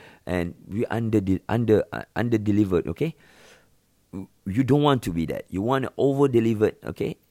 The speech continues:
Under-promise, okay? So this is important, okay?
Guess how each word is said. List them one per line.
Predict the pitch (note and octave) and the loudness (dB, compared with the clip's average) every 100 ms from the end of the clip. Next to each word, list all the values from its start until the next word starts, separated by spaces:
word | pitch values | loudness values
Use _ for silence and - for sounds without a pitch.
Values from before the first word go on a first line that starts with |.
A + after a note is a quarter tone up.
| _ | _
Under-promise, | A#2+ B2+ A2 F#2 F2+ C#2+ D2 - | -2 0 -2 -2 -4 -6 -10 -10
okay? | D#2 C#3+ F#3+ G3 _ _ _ | -6 -4 -4 -6 _ _ _
So | - - B2 G#2 F2+ D#2 C2 - | -8 4 6 6 4 2 -2 -4
this | D#3+ E3+ | -6 -6
is | B2+ | -8
important, | - F#2+ - E2+ - - - _ | -10 -12 -6 -8 -6 -14 -14 _
okay? | E2 D3 F3+ | -4 -2 -2